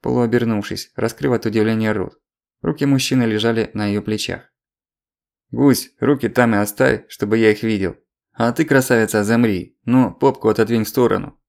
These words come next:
Если он дернется, я пальну, но сослепу могу тебя зацепить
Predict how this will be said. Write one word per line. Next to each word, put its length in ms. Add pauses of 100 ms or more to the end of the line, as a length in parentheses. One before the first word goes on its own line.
Если 320
он 200
дернется, 540
я 200
пальну, 540 (120)
но 160
сослепу 460
могу 260
тебя 240
зацепить 580